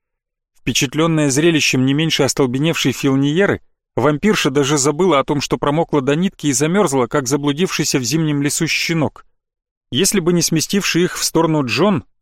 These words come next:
первое знакомство с оползнем могло закончиться бедой. Спустя час сквозь уставшие рыдать небеса прорезалось тусклое солнце,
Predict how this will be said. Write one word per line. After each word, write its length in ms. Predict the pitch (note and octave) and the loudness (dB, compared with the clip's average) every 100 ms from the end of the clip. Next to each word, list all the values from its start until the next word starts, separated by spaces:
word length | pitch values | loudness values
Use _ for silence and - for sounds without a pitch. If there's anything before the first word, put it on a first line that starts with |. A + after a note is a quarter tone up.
| _ _ | _ _
первое 320 | G#3+ G#3+ F3+ C3+ | 0 4 4 2
знакомство 600 | D3 - F3+ F3+ E3 D#3 | 0 0 0 0 0 2
с 120 | - | 2
оползнем 500 | D#3+ F3+ D3+ E3+ D#3+ | 2 2 2 0 2
могло 320 | C#3 B2+ C#3+ | 2 2 0
закончиться 600 | D3+ - C3 - D3+ - | 0 0 0 0 -2 -2
бедой. 540 | D3 D3+ B2 G2+ E2 _ _ _ _ _ _ _ _ _ _ _ _ _ _ _ _ _ _ _ | -2 0 2 2 0 _ _ _ _ _ _ _ _ _ _ _ _ _ _ _ _ _ _ _
Спустя 440 | - - - A3 | -6 -2 0 0
час 260 | - G3+ G3 | 0 0 2
сквозь 360 | - D#3 D#3+ D3+ | 0 0 0 0
уставшие 520 | - F3+ - E3 D3 | 0 0 0 0 2
рыдать 300 | C#3 D#3+ - | 2 0 0
небеса 500 | C#3+ B2+ B2 F#3 F3+ _ _ _ _ | -2 0 0 0 0 _ _ _ _
прорезалось 640 | D3+ D3 F#3 E3+ E3 C#3+ | 0 2 2 2 2 0
тусклое 420 | - D#3 - B2+ | -2 -4 0 0
солнце, 500 | A#2 F#3+ G3+ - D#3 | 2 0 0 0 -2